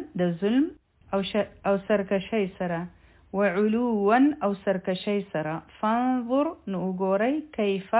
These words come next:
څنګه، کان، شو، عاقبة، انجام، المفسدین، د فساد والو،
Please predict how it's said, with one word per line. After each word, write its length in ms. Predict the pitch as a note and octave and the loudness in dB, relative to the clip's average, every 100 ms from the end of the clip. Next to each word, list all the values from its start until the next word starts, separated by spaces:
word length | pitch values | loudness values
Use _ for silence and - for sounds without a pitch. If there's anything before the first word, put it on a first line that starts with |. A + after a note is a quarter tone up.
| D4 - - | 0 -6 -10
څنګه، 360 | G#3+ F#3+ F#3 G#3+ D4 - - | -6 -4 -2 -2 -4 -10 -4
کان، 360 | G3 F3+ F#3 F#3+ B3+ D4+ - | -2 -2 -2 -4 -4 -6 -6
شو، 240 | A3 G#3+ C#4 - _ _ _ _ | -4 -2 -4 -6 _ _ _ _
عاقبة، 1120 | F#3+ F3+ G#3 C4+ D4 D4+ A#3+ G3 F3+ E3+ E3 - | 2 4 4 4 2 0 -2 0 0 -2 -8 -4
انجام، 520 | F#3 F3+ F#3 A3 C4+ D#4 - - _ | -2 0 0 0 0 -4 -14 -20 _
المفسدین، 1120 | G#3+ A3+ A3+ G#3+ G3+ - F#3+ F#3 G3+ A#3+ C#4+ D#4 | 0 2 2 0 -2 -6 -4 -4 -2 2 2 0
د 80 | F#3 F#3 | -4 -2
فساد 520 | F#3+ F#3 - F#3+ E3+ | -2 -2 2 2 2
والو، 360 | E3+ D#3 D3+ C3+ | -2 -4 -4 -8